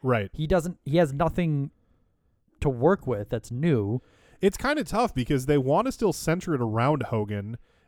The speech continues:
Speaker 1: and this stuff with Piper.
Speaker 2: Mm-hmm.
Speaker 1: But World War Three is not going to feature that match. That match is, uh,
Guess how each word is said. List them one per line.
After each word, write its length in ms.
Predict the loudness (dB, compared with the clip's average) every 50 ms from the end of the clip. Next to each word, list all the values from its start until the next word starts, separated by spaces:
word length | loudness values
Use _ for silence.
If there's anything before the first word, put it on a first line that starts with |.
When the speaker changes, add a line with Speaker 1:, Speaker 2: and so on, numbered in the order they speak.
| _ -8
Speaker 1:
and 140 | -6 -4
this 140 | -4 -4 -4
stuff 220 | -4 -4 -4 -4 -4
with 140 | -6 -8
Piper. 540 | -8 -8 -8 -8 -6 -4 -4 -4 -4 -6 -8 -8 -8
Speaker 2:
Mm-hmm. 320 | -8 -6 -6 -6 -6 -8 -10 -14 _ _ _ 0
Speaker 1:
But 220 | 0 0 2 0
World 240 | 0 0 2 2 4
War 220 | 4 4 4 2
Three 500 | 0 -2 -6 -8 -6 -4 -4 -2 -2 -2
is 220 | -2 -2 -4 -4 -4
not 260 | -4 -4 -4 -2 -2
going 140 | -2 -2 -2
to 60 | -2
feature 360 | -4 -4 -4 -4 -4 -4 -6
that 180 | -6 -6 -10 -12
match. 320 | -12 -12 -10 -12 -12 -8 -6
That 180 | -4 -4 -4
match 320 | -2 -2 -2 -2 -4 -4 -4
is, 320 | -4 -4 -4 -6 -10 -10
uh, 400 | -8 -6 -4 -4 -4 -6 -6